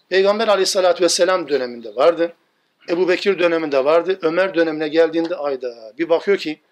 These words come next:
ağacın altında namaz kılmaya başlıyorlar. Hira'da namaz kılmak gibi, biliyor musunuz? Sevir'de namaz kılmak gibi. Ya böyle bir şey yok. Bunun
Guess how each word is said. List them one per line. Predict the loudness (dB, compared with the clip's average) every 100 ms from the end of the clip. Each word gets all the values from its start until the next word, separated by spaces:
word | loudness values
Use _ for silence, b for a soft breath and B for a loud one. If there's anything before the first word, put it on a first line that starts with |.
| _ _ _ _ _ _ _ _ -2
ağacın | 2 4 2 2
altında | 2 2 0 2
namaz | 4 2
kılmaya | 0 2 4 4
başlıyorlar. | 2 -4 -12 _ -20 _ _ _ _ _ _ _ _ -4
Hira'da | 2 4 4
namaz | 2 2 0
kılmak | 0 2 0
gibi, | -2
biliyor | -4 -4
musunuz? | -4 -12 -20 -20 _ _ _ _ _
Sevir'de | -4 0 2 2 2
namaz | 2 2
kılmak | 2 0 0 -2
gibi. | -8 -6
Ya | 0
böyle | 2 2
bir | 0
şey | -4
yok. | -2 -4 -10 _ _ _ _ _ _ _ _ _ _
Bunun | -10 -10